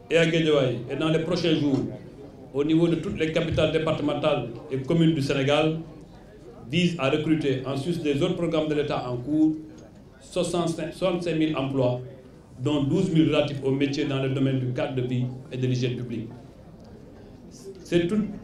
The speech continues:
cette première cohorte de jeunes rou-, nouvellement recrutés qui fait donc notre fierté et sera le fer de lance de cette nouvelle impulsion que nous voulons donner à la création d'emplois, comme l'a rappelé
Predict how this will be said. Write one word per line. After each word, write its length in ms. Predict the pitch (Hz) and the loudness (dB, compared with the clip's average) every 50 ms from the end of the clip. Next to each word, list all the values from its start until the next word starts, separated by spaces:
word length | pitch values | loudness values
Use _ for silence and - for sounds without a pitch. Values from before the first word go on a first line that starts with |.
| - - | -16 -10
cette 240 | - - 170 - - | -6 -6 -6 -4 -2
première 380 | 190 185 180 185 190 190 190 - - - - - - - - | -2 -2 0 2 4 4 4 2 0 -6 -10 -14 -16 -14 -4
cohorte 440 | - 185 175 160 143 123 123 - - - - - - - - - 135 131 | 2 4 4 4 4 2 0 -6 -12 -16 -18 -18 -20 -20 -18 -14 -10 -2
de 80 | 147 160 | 2 4
jeunes 340 | 160 160 175 180 175 165 | 4 6 6 6 6 6
rou-, 240 | 165 160 160 - 147 | 4 2 2 0 2
nouvellement 420 | 151 175 165 175 160 170 180 180 180 | 2 4 4 4 4 4 2 4 4
recrutés 500 | 175 160 165 160 156 - 143 123 120 - - - - - - - - - - - - - - - - - - - | 4 4 4 2 2 2 2 0 -2 -4 -6 -10 -14 -16 -18 -18 -20 -20 -20 -20 -20 -20 -20 -20 -20 -20 -10 -6
qui 100 | 156 156 | -4 -2
fait 140 | 175 170 | 0 0
donc 300 | 170 175 185 185 185 185 - - | 2 2 2 0 0 -4 -6 -4
notre 240 | 131 151 185 190 185 | -2 0 0 0 0
fierté 480 | - 175 170 165 - - 156 139 127 - - - - - - - - - - | 2 2 2 2 2 0 -2 -2 -2 -4 -6 -10 -14 -18 -20 -20 -20 -10 -4
et 60 | 139 147 | -2 -2
sera 240 | 147 180 175 165 | 0 2 4 4
le 140 | 160 160 160 | 4 4 2
fer 180 | - 170 165 160 | 2 2 2 2
de 80 | 151 | 2
lance 260 | 147 156 170 175 175 160 | 2 2 4 4 4 2
de 80 | 156 | 2
cette 200 | 139 143 147 - | -2 -2 -2 0
nouvelle 260 | 160 165 165 165 165 | 2 2 2 2 2
impulsion 600 | 151 151 156 151 139 - - 156 156 156 160 160 160 - - - - - - - - - - - | 0 -2 -2 0 -2 0 0 2 2 4 4 2 0 -4 -10 -14 -18 -18 -20 -20 -20 -20 -12 -8
que 60 | 151 147 | -6 -4
nous 100 | 147 147 | -2 0
voulons 220 | 147 147 147 147 | 0 0 0 2
donner 380 | 143 151 147 139 139 147 147 - | 2 4 4 4 4 0 -2 -2
à 60 | 131 131 | -2 -2
la 100 | 139 131 | 0 0
création 380 | 127 139 139 127 127 - 135 | 0 0 0 0 2 0 0
d'emplois, 420 | 127 127 123 127 123 120 107 - - - - - - - - - - - - - - | 2 2 2 0 0 -2 -4 -6 -8 -12 -16 -20 -20 -20 -20 -20 -20 -20 -20 -16 -6
comme 220 | - 156 156 147 139 | -2 0 0 2 2
l'a 100 | 139 135 | 0 0
rappelé 560 | 139 143 139 131 139 131 131 135 131 131 135 | 0 -2 -2 -2 -2 0 0 0 0 -2 -4